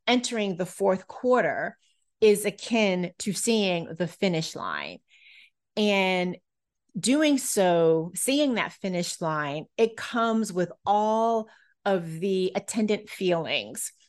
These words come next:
the feelings of the pressure to finish strong, the, the stress to meet, um, your own expectations, along with the expectations that others may have of you, especially if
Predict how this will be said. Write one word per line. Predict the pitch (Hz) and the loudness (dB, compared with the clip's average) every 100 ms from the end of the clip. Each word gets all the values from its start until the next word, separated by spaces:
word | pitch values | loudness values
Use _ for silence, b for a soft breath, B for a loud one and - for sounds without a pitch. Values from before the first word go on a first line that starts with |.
| _ | _
the | 208 | -6
feelings | 202 240 240 240 | 0 2 2 2
of | 240 | 2
the | 233 | -2
pressure | 214 - 220 - 202 165 | -4 -2 -2 0 -2 -2
to | - 190 | -2 -2
finish | - 202 196 - | 0 0 0 -4
strong, | - - 175 175 139 139 - B B B B B | -12 -2 0 0 0 -6 -10 B B B B B
the, | - 196 202 185 156 | -2 2 4 2 0
the | 202 | 0
stress | 247 - 202 269 - - - - | 0 -2 2 2 0 -4 -6 -6
to | - 226 196 | -4 -2 0
meet, | 190 208 220 - - | 2 0 0 -6 -6
um, | 208 196 185 180 175 | -2 0 0 -2 -2
your | 180 190 | 0 0
own | 220 220 214 | 2 2 2
expectations, | 196 - 202 - 196 226 - 165 143 147 - - _ | -2 -4 -6 0 0 2 0 -4 -6 -8 -10 -16 _
along | - 185 180 208 | -4 0 2 2
with | 202 202 | 0 -2
the | 202 | -6
expectations | 190 - - 180 - 196 196 196 185 | -8 -8 -10 -8 -2 -2 0 -4 -2
that | 170 - | -2 -2
others | 185 202 196 165 160 | -2 0 2 0 -4
may | 147 | -6
have | 165 170 165 | -2 -2 -2
of | 156 | -4
you, | 156 156 | -6 -4
especially | 156 - 220 220 208 190 | -4 0 0 0 -2 -2
if | - 170 | 0 -2